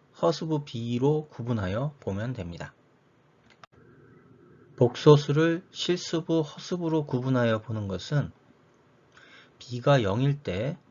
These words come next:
복소수 X는 A가 되고 그래서 X는 실수가 됩니다. A가 영이고 B가 영이 아니면 복소수 X는 비아이가 되므로 X는 순수한 허수,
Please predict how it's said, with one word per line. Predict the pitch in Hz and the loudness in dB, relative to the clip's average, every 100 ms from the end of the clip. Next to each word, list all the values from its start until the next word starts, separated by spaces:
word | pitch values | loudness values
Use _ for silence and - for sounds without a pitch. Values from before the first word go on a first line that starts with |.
| _ _ _ - | _ _ _ -8
복소수 | 110 - 143 139 127 - | -8 -4 -2 -2 -2 -6
X는 | 110 - - 117 135 143 - | -8 -8 -8 -4 -2 -2 -6
A가 | 104 113 135 139 | -4 -2 2 0
되고 | 104 90 123 180 _ _ _ _ _ | 0 -6 -6 -8 _ _ _ _ _
그래서 | - 98 95 147 160 - _ - | -10 -6 -4 0 0 -2 _ -10
X는 | 104 - 92 104 139 | -10 -8 -8 -4 -4
실수가 | 143 180 180 - 156 | -2 -4 -4 -2 0
됩니다. | 127 90 80 - _ _ _ _ _ _ _ _ _ _ _ _ _ _ - - _ - | 0 -4 -10 -14 _ _ _ _ _ _ _ _ _ _ _ _ _ _ -20 -20 _ 0
A가 | 117 147 165 135 | 2 4 4 4
영이고 | 104 139 147 139 131 175 | 4 2 0 -2 -6 -6
B가 | - 135 135 151 | -8 -6 0 0
영이 | 110 101 131 139 | 0 0 0 -2
아니면 | 101 120 135 110 147 - - | -2 0 0 -2 -4 -8 -6
복소수 | 113 - - 143 143 | -4 -4 -4 -4 -2
X는 | 127 98 - 110 123 139 - | -4 -6 -8 -8 -6 -6 -8
비아이가 | 135 147 160 95 104 120 127 | -2 -2 -2 -4 -2 -2 -4
되므로 | 113 92 90 139 190 _ - - _ - | -4 -8 -4 -4 -6 _ -20 -20 _ -8
X는 | 95 - 117 147 185 - _ | -8 -6 -2 -2 -2 -8 _
순수한 | - - 180 180 170 160 | -8 0 0 2 2 4
허수, | 147 151 143 92 | 2 -2 -4 -4